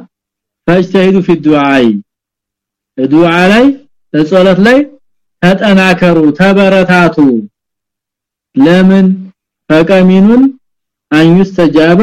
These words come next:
ለኩም። ዱዓችሁ እዛ ቦታ ላይ አዎንታዊ መልስ ሊያገኝ የሚገባው ቦታ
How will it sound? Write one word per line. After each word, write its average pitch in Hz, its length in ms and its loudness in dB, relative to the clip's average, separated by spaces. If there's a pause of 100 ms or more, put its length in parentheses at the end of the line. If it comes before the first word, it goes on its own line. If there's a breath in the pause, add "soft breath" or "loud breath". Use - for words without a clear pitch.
ለኩም። 131 360 -2 (840)
ዱዓችሁ 170 680 0
እዛ 160 180 -2 (100)
ቦታ 175 180 0
ላይ 190 140 0
አዎንታዊ 180 420 0
መልስ 180 220 0
ሊያገኝ 208 420 0 (680)
የሚገባው 180 880 0
ቦታ 170 220 0